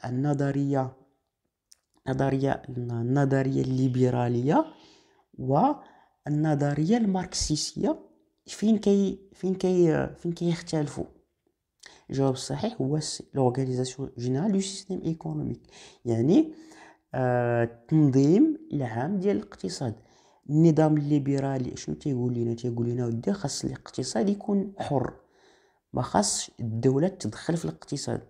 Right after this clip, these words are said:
خاص المارشي هو اللي تي-، آه، هو اللي تيخرج لنا ليكيليبر. هادي هي النظرية ديال ليبرالي-، لي-، ليبرال. آه، باغ كونطخ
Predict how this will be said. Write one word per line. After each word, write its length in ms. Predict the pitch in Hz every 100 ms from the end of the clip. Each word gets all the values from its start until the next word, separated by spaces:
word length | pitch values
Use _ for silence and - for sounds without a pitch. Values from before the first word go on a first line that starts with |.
| _ _ _
خاص 400 | - 143 - -
المارشي 460 | 139 135 135 - 160
هو 180 | 127 160
اللي 300 | 180 185 - - _ _ _
تي-، 360 | - 160 160 156 - - _ _ _
آه، 180 | 123 123
هو 200 | 120 143
اللي 240 | 170 180 175
تيخرج 520 | 180 165 160 147 139
لنا 140 | 160
ليكيليبر. 600 | 160 160 151 135 113 113 - _ _ _ _ _ _ _ _ _ _ -
هادي 200 | 104 120
هي 60 | 160
النظرية 460 | 165 160 151 156
ديال 260 | 147 147 143
ليبرالي-، 640 | 143 127 127 127 123 -
لي-، 380 | 120 120 127 131
ليبرال. 600 | 123 123 127 120 117 110 - - - - - - - _ _ -
آه، 560 | 113 110 107 107 107
باغ 280 | 107 - 120
كونطخ 460 | - 320 349 -